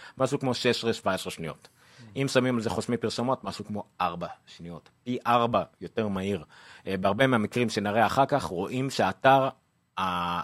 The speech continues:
בלי הפרסומות עולה עוד לפני שעלתה שורה אחת או פרסומת אחת באתר רגיל.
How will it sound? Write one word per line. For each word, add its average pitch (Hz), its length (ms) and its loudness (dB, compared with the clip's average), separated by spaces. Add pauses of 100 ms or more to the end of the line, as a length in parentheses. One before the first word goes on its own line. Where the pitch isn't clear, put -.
בלי 110 180 0
הפרסומות 139 560 0
עולה 147 400 8
עוד 120 160 -4
לפני 147 220 -2
שעלתה 143 560 4
שורה 127 420 8
אחת 123 320 4
או 98 60 -2
פרסומת 131 460 -2
אחת 135 300 4 (360)
באתר 101 360 4
רגיל. 101 280 0